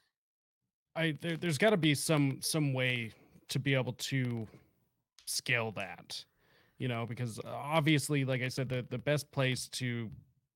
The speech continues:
to do this is within the home. Um, and I mean, fighting for a home, considering, uh, the, the standard home is, is now broken. Like, we, we lead the world in single-parent homes.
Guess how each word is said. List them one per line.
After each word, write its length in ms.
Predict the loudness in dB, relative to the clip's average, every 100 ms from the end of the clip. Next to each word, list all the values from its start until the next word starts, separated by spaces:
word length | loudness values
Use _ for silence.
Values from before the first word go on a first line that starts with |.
| _ _ -6
to 100 | 0
do 240 | 4 4
this 280 | 4 0 0
is 160 | -2
within 320 | -2 2 4 4
the 80 |
home. 360 | 4 -2 -8 -14 -20 _ _ _ _ _ _ -4
Um, 440 | 0 0 0 -4 -12 -4
and 140 | 0
I 60 | 2
mean, 200 | 2 0
fighting 460 | 2 4 6 4
for 320 | 2 0 2
a 60 | 0
home, 540 | 2 2 2 2 -2 -6 -16 -6
considering, 720 | -4 -2 0 0 0 -2 -2
uh, 320 | -4 -6 -10 -14 _ _ _ _ _ -20 _ -20 -18 -20 _ _ _ _ _ _ _ _
the, 200 | 0 0 -2
the 80 | -6
standard 580 | 4 6 6 2 -2 -10 _ _ _
home 480 | -2 2 2 2 -4 -10 -12
is, 340 | -8 -8 -8 -8
is 180 | -6 -2
now 160 | 0
broken. 500 | 0 -2 -2 -4 -8
Like, 140 | -8 -4
we, 200 | 0 0
we 160 | 2 0
lead 340 | 2 2 2
the 80 | 0
world 440 | -2 -4 -4 -4 -6
in 120 | -6
single-parent 720 | -4 -4 -4 -8 -8 -8 -8
homes. 520 | -10 -8 -8 -10 -14